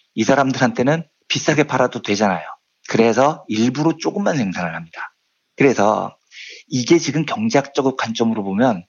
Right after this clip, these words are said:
매우 합리적이죠. 수요와 공급에 의한 시장의 형성 가격입니다. 그런데 머리로는 알겠어요. 하지만 심장으로는요. 그 약 몇 알 먹으면 생명을 건질 수 있는 수십만의 민중들이 그 약값 때문에 오늘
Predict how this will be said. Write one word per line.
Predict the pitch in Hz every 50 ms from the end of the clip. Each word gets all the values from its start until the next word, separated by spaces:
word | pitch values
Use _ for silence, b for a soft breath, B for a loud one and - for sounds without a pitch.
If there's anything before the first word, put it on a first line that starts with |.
| _ _ _
매우 | - 110 104 104 120 143 160 170
합리적이죠. | 151 - 143 147 143 143 127 - 101 87 - 85 - - - - _ _ _ _ _
수요와 | - - 143 135 131 127 123 123 120 117
공급에 | - 110 110 107 110 101 107 110
의한 | - 110 104 110 120 127 127
시장의 | - - - - 147 139 131 123
형성 | 131 139 135 139 135 123
가격입니다. | - - - 110 123 113 - - 90 87 - - 90 - - - - _ _ _ _ _
그런데 | _ - - 185 170 160 127 101 101 101 104 98 92 90
머리로는 | - 107 131 170 180 175 180 160 127
알겠어요. | - 123 117 135 135 - - 113 98 92 - - - b b b b b b
하지만 | - 165 - 175 160 156
심장으로는요. | 147 - - 175 175 165 165 156 143 120 110 98 90 87 87 - - - _ _ _ _ _ _ B B B B B
그 | _ - - 143 147 160 160 139
약 | 120 127 127 - -
몇 | 98 101 107
알 | - - _
먹으면 | - 107 98 104 104 113 123 127 131 139 - _ _ _ _ _
생명을 | - - - 165 165 170 175 170 165 160 147
건질 | 139 127 127 120 117
수 | - - -
있는 | 117 117 113 110
수십만의 | 107 - - - 151 - 175 160 151 139 131 120
민중들이 | 107 98 95 92 98 98 90 - - - 98 95 90 - - _ _ _ _ _ b b b
그 | - - 123
약값 | - - - - 120 117 -
때문에 | - 117 110 107 110 113
오늘 | 113 113 120 120 117 113 120